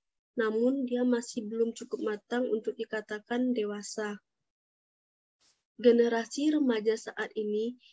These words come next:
yang biasa disebut dengan generasi Z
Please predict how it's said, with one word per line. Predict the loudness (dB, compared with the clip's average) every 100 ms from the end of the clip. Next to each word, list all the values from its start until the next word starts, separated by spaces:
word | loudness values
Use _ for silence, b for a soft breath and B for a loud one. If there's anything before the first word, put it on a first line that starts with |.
| b
yang | 0 2 2
biasa | -2 -2 -2 -2
disebut | 0 -2 -2 -2
dengan | -2 -2 -2 -2
generasi | -2 -4 -4 -8 -10 -10
Z | -6 -6 -6